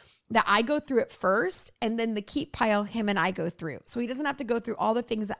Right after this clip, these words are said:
I already know I wanna get rid of. He goes through the things that I wanna keep that he's like, "Do we really need that?" So just to revisit, right? Ten everyday wins.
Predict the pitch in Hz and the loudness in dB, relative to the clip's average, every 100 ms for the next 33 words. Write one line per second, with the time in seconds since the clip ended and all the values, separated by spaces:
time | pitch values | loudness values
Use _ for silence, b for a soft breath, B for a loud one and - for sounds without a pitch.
0 | - 226 262 240 226 220 202 185 147 190 | 4 6 6 6 6 6 4 2 0 2
1 | 247 - b b b b - 208 208 202 | 2 -2 b b b b -6 0 0 0
2 | 214 208 202 190 196 - 139 - 196 190 | -6 -8 -4 -4 -2 -2 -2 -2 -2 0
3 | 185 175 - 285 233 - 180 214 220 196 | -2 -4 -2 0 0 -2 -6 -4 -6 -4
4 | 180 - 214 214 202 190 190 180 185 120 | -4 -6 -6 -4 -2 -2 -2 -4 -4 -4
5 | 101 - 359 240 - - 320 - 466 403 | -6 0 6 6 4 0 0 4 4 4
6 | - 214 269 359 370 381 214 - _ _ | -2 -2 4 6 6 4 2 -2 _ _
7 | - 220 269 - _ - 339 349 349 370 | 2 4 4 0 _ 2 6 6 6 4
8 | 359 269 247 247 247 - | 4 4 4 2 -2 -6